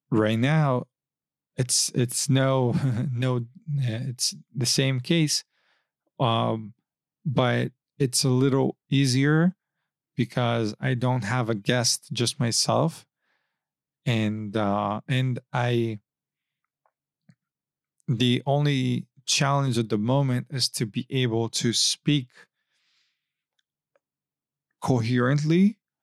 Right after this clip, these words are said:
and formulate proper sentences and not to be afraid of those pauses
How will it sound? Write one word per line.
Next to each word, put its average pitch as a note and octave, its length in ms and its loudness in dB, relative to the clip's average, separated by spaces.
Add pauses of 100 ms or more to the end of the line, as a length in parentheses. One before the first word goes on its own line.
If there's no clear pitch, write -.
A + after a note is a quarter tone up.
(960)
and B2+ 240 0
formulate C3+ 680 2 (280)
proper B2+ 340 2
sentences C#3+ 960 0 (1300)
and B2 600 0 (760)
not A#2+ 460 0
to D3 120 -2
be A#2+ 300 0
afraid B2+ 580 0
of A#2 300 -2
those G#2+ 540 -2 (960)
pauses C3 680 -2